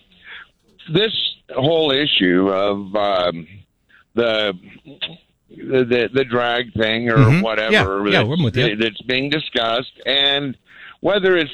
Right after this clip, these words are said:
Speaker 1: discrimination or not, we have liberal laws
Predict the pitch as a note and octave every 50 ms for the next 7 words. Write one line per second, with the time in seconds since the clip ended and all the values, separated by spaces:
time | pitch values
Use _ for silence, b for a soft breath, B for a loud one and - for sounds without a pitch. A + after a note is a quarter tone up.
0 | - - C3+ B2+ - - C#3+ C#3 C#3+ C#3 C3+ B2 A#2+ A#2+ B2 B2+ B2 - A2+ G#2+
1 | G2+ F#2+ F#2 G#2+ A#2+ A#2+ A2 G2+ F#2 F#2+ - B B B B B B C#3 E3+ A3
2 | G#3+ F#3+ F3 D#3+ D#3 D3 C3 A#2+ A2+ A2 A#2 A#2+ B2 C#3 E3+ G3 F3 D3+ C3+ A2
3 | F#2 F2 D#2 D2+ D#2+ F2+ G#2+ G#2+ F#2+ F2+ D#2 D2+ D2+ D2 C#2+ C#2+ D2 - - -
4 | - -